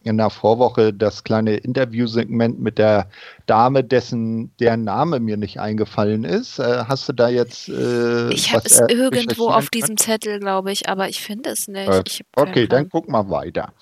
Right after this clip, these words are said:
Speaker 2: <laughs> Ich
Speaker 1: Jedenfalls, äh, kumulierte das dann diese Woche in ein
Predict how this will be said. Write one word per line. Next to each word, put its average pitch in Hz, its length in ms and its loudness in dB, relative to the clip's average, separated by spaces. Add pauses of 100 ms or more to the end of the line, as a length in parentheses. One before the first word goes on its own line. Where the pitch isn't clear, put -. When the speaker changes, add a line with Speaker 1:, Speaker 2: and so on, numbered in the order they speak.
(200)
Speaker 2:
<laughs> - 520 2 (200)
Ich - 340 -6 (180)
Speaker 1:
Jedenfalls, 170 760 0
äh, 160 380 -2 (340)
kumulierte 156 760 -4
das 143 200 -2
dann 139 340 -2
diese 165 360 0
Woche 160 220 2
in 143 260 -2
ein 131 320 0